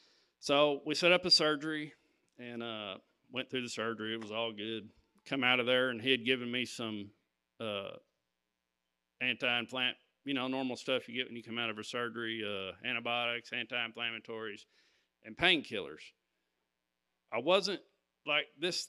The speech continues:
thought comes in, and this is where God kinda ministered to me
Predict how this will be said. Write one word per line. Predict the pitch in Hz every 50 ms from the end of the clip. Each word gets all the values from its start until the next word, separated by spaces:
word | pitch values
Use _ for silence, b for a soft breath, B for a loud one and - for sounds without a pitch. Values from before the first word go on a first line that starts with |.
| -
thought | - 147 165 160 143 - - - _ _ _ _ _ _ _ _
comes | - 160 156 143 127 113 107
in, | 135 135 135 127 117 110 107 107 - - - _ 127
and | 127 143
this | 190 185 170
is | 139
where | 139 139 135
God | 113 131 131 135 127 127 -
kinda | 135 131 127 120
ministered | 110 113 123 123 117 113 - - 117 104 87 -
to | - 110
me | 110 117 117 110 104 98